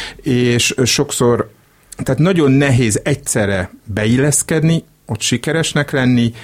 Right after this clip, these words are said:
és, és, és egy lázongó hűségben, mert nem véletlenül hagyta el valaki az országot,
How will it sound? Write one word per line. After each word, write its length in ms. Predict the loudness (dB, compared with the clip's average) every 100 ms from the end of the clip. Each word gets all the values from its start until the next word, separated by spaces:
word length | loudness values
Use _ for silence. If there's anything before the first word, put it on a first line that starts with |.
| -20 -20 _ -4
és, 560 | 0 0 0 -2 0 0 0 2 0 -2 -8
és, 340 | -4 -2 -4
és 260 | -4 -2 -2
egy 280 | -2 -4 -10 -16 _ -6
lázongó 600 | -4 -2 0 2 2 2
hűségben, 800 | 2 2 0 0 -2 -2 -2 0
mert 160 | 2 2
nem 160 | 2
véletlenül 560 | 0 -2 -4 -6 -6 -4
hagyta 340 | -6 -6 -6
el 120 | -4
valaki 320 | -4 -4 -6 -10
az 140 | -4
országot, 680 | -2 -2 -2 -2 -2 -2